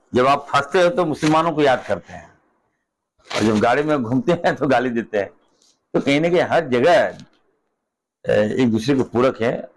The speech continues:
आपसी भाईचारे को हम चाहेंगे कि आप लेके चलिए और, और ये मानसिकता आप हटा दीजिए कि आपकी गाड़ी अगर पंक्चर हो गया तो बनाएगा अल्पसंख्यक, ऐसा नहीं हुआ। ठीक है, गाली भी दीजिएगा और टायर ही बनवाएगा नहीं।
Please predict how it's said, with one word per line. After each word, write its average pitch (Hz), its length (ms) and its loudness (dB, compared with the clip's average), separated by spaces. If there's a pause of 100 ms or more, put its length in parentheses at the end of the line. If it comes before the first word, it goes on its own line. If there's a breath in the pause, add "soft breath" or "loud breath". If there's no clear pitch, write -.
(200)
आपसी 113 340 -2
भाईचारे 113 420 0
को 113 100 -2
हम 104 120 -2
चाहेंगे 104 300 0
कि 104 200 -6 (680)
आप 95 180 -2
लेके 113 340 0
चलिए 117 320 2 (460)
और, 110 460 0 (640)
और 110 100 2
ये 123 100 4
मानसिकता 117 440 -2
आप 117 180 -2
हटा 123 200 2
दीजिए 120 340 0 (720)
कि 117 100 2
आपकी 117 320 0
गाड़ी 113 300 0
अगर 120 140 2
पंक्चर 110 400 0
हो 113 120 0
गया 107 220 4 (680)
तो 110 60 -2
बनाएगा 110 380 2
अल्पसंख्यक, - 560 -6
ऐसा 107 280 0
नहीं 104 220 -4
हुआ। - 280 -14 (1300)
ठीक 107 140 0
है, - 260 -2 (580)
गाली 104 260 2
भी 135 100 0
दीजिएगा 135 400 4
और 123 340 -2
टायर 123 160 2
ही 143 60 0
बनवाएगा 113 420 0
नहीं। 82 200 -8